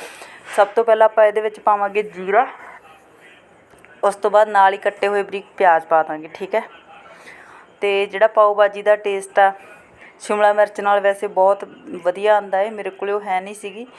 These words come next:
ਤੇ ਮੇਰੇ ਕੋਲੇ ਸਬਜ਼ੀਆਂ ਅੱਜ ਘਰੇ ਨਹੀਂ ਇਹੀ ਸੀਗੀਆਂ, ਥੋੜ੍ਹੀਆਂ ਥੋੜ੍ਹੀਆਂ ਸੀ, ਤਾਂ ਕਰਕੇ ਮੈਂ ਭਾਜੀ ਬਣਾਈ ਸੀਗੀ।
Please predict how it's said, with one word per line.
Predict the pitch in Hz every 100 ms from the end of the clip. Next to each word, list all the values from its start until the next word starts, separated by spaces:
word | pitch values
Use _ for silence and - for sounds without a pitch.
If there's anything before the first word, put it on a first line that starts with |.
| - - - _
ਤੇ | 202
ਮੇਰੇ | 196 196
ਕੋਲੇ | 196 190
ਸਬਜ਼ੀਆਂ | 196 202 185 185 190 185
ਅੱਜ | 185 190
ਘਰੇ | 190 208 196
ਨਹੀਂ | 185 190 143
ਇਹੀ | 180 190 208
ਸੀਗੀਆਂ, | 196 180 196 196
ਥੋੜ੍ਹੀਆਂ | - 208 208 214
ਥੋੜ੍ਹੀਆਂ | 214 202 202
ਸੀ, | 208 196
ਤਾਂ | 190
ਕਰਕੇ | 185 190 - 185
ਮੈਂ | 180 185
ਭਾਜੀ | 180 202 196 185
ਬਣਾਈ | 185 185 175
ਸੀਗੀ। | 190 185